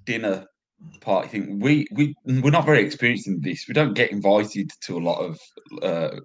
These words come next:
dinner parties or to people, people's houses, just generally, and you'll probably find out why as, as the, the, the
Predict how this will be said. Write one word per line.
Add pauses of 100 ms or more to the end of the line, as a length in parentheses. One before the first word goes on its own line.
(220)
dinner
parties (200)
or
to
people, (380)
people's
houses, (340)
just
generally, (380)
and
you'll
probably
find
out
why
as,
as
the, (520)
the,
the